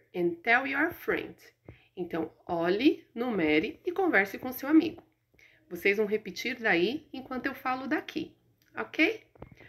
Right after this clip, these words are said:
Look this rock. <coughs> I'm sorry. Olhem lá o rock. O que ele nos diz? Squirrels eat nuts, seeds and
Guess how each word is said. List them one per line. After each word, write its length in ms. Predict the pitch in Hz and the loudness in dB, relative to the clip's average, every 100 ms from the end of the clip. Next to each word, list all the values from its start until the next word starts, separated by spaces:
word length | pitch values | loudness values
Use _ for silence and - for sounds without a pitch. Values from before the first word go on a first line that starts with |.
| - - _ | -20 -20 _
Look 220 | 370 440 | 0 0
this 200 | 359 339 | 2 0
rock. 600 | 233 214 147 - _ - - _ _ _ _ _ _ _ _ _ _ _ _ | 4 4 4 -2 _ -14 -14 _ _ _ _ _ _ _ _ _ _ _ _
<coughs> 340 | - - - 185 | 0 0 -10 -14
I'm 120 | 180 | -12
sorry. 280 | - - - _ _ - _ - - _ _ - _ _ | -12 -14 -16 _ _ -20 _ -20 -20 _ _ -20 _ _
Olhem 280 | 247 294 311 | 4 6 8
lá 120 | 285 | 6
o 120 | 302 | 4
rock. 500 | - - - - - _ _ - - _ | 0 -6 -6 -20 -20 _ _ -20 -20 _
O 60 | - | -18
que 160 | - 554 | -4 0
ele 180 | 554 | 6
nos 220 | 370 302 214 | 8 6 4
diz? 520 | 190 - - - - _ - _ _ _ _ _ _ _ - - - - - _ - _ _ _ _ _ _ _ _ _ - | -2 -2 -6 -16 -18 _ -20 _ _ _ _ _ _ _ -18 -14 -14 -16 -20 _ -20 _ _ _ _ _ _ _ _ _ -10
Squirrels 800 | - - 254 254 294 381 - - _ | -8 4 8 8 8 2 -2 -8 _
eat 280 | 240 180 - - - _ _ _ _ _ _ - | -4 -4 -6 -20 -20 _ _ _ _ _ _ 0
nuts, 680 | 190 175 190 - - - - _ _ _ | 6 8 6 2 -6 -6 -10 _ _ _
seeds 760 | - - 208 214 247 392 - - _ _ - | -10 0 2 4 4 4 2 -16 _ _ -4
and 180 | 427 | -4